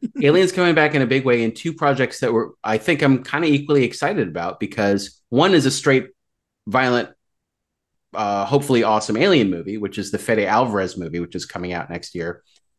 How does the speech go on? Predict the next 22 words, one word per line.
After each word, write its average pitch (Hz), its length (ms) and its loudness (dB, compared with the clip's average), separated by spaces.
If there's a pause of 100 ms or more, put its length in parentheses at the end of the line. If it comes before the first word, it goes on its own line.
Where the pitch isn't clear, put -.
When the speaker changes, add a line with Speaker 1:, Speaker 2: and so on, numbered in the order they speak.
(340)
Speaker 2:
which 107 300 -2
we 113 100 4
learned 175 640 2
timeline-wise, 107 960 0
I 117 60 0
think, 139 420 0
was 127 220 0
it 127 100 -6
Cally 143 240 2
Spini, 143 520 2
star 120 280 0
of 120 60 2
the 170 80 4
Speaker 1:
Yeah, 120 160 2
it - 20 0
was 117 100 -2
Speaker 2:
movie? 143 140 2
Speaker 1:
an 143 80 0
interview 135 280 0
with 127 140 -4
her, 123 260 -2
yeah. 123 300 -4